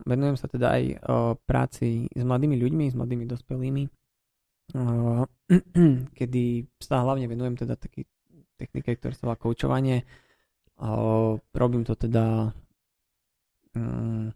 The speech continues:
či už so, so zahraničnými dobrovoľníkmi, ktorí prišli ako keby na Slovensko na jeden rok a robí tú dobrovoľníckú službu, tak venujeme sa, o, koučovaniu im. Koučovanie je taká metóda, kedy sa snažíme, o,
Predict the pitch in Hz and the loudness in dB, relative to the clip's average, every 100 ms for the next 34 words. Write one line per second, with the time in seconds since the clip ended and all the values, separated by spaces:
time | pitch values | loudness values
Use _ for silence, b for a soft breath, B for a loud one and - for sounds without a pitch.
0 | _ - 160 147 127 120 117 127 127 120 | _ -4 0 0 2 0 0 -2 -4 -2
1 | 123 123 127 123 131 120 120 120 117 120 | -2 -2 -2 -4 -4 -2 0 0 0 -2
2 | - 127 - 117 - 123 135 - 143 147 | -4 -8 -4 -4 0 0 0 0 0 0
3 | - _ 160 - - 123 120 120 - 127 | -6 _ -14 -10 -8 -6 -6 -6 -6 -6
4 | 120 127 127 - 123 123 120 123 131 - | -4 -2 -4 -2 -2 0 0 0 0 -4
5 | - 123 131 143 127 123 127 127 139 - | -6 -2 0 -2 -2 -2 0 -2 -4 -8
6 | - 147 160 156 b b b b - 127 | -8 -6 -2 -4 b b b b -6 -2
7 | 127 127 131 123 123 120 117 - _ 123 | 2 2 2 0 -2 -2 -2 -8 _ -8
8 | 117 113 _ 123 117 - 127 123 123 113 | -8 -10 _ -8 -8 -6 -4 -2 -2 -2
9 | 113 - - 139 160 - _ _ _ 123 | -4 -6 0 2 2 0 _ _ _ -10
10 | 117 135 127 123 117 - - 120 120 127 | -8 -6 -4 -2 -4 -6 -4 -2 4 6
11 | 123 117 120 117 123 - 117 123 120 120 | 6 4 2 0 -4 -6 -4 -4 -4 -2
12 | 127 - 127 117 117 113 | -4 -4 0 0 0 -4